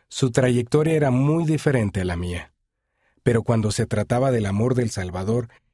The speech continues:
y del conocimiento de su expiación, estábamos del mismo lado.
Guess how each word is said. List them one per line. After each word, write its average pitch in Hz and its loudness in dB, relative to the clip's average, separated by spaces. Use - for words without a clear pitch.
y 123 2
del 117 2
conocimiento 113 0
de 95 -4
su 127 -2
expiación, 139 -2
estábamos 113 0
del 92 -2
mismo 98 -2
lado. 92 -10